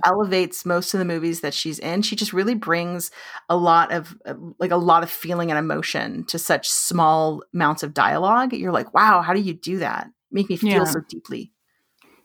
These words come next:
Speaker 2: Well, she really stood out in this film, too. I think s-, I, we, we probably will disagree about, like, how, whether we like the parts of the film she's in, but I have no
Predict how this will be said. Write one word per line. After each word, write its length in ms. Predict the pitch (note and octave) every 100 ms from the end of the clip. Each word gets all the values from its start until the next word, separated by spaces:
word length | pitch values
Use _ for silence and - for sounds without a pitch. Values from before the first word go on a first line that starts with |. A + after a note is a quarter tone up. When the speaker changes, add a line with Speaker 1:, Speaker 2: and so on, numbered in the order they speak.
| A3
Speaker 2:
Well, 60 |
she 160 | G#3+ B3+
really 240 | C4+ C#4+
stood 240 | - - G#3+
out 180 | G3+ -
in 80 |
this 200 | F3 F3
film, 340 | - F3+ D3+ E3
too. 360 | - F#3 E3
I 120 | C3 F3
think 340 | F#3 G#3 G3
s-, 140 | - -
I, 200 | D3+ G3
we, 260 | - A#3+ C4
we 140 | C#4
probably 300 | C#4+ E4 D4
will 140 | A#3+ A#3+
disagree 500 | B3 B3 G3 A3+ A#3
about, 300 | G3+ F#3 F3+
like, 160 | F#3 F#3
how, 200 | G3 G#3+
whether 240 | G#3+ G#3+
we 100 | G3
like 280 | F#3 G#3 A3+
the 60 |
parts 280 | A3+ A#3+ A3+
of 20 |
the 80 | A3
film 200 | G#3+ A3
she's 200 | A3 G3
in, 220 | G3+ A#3+
but 80 | A#3+
I 80 | G#3+
have 180 | A3+ G#3
no 320 | A3+ A3+ -